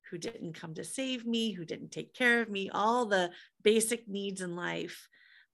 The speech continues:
I wanted to prove that I was worthy of that attention and of that love. And,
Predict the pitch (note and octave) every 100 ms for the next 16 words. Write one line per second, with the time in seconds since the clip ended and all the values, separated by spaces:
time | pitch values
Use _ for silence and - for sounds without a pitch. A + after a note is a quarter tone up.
0 | _ - _ _ - F#3+ G3+ G#3+ A3 A3
1 | A3+ A#3 A#3 G3 F#3+ F#3+ F#3+ F#3+ F#3+ B3+
2 | G#3 - - F3 F3 F3 E3+ F#3+ G3 -
3 | A3+ G#3+ F3 E3 E3 - F3 E3 F3 F#3+
4 | E3+ E3 D#3+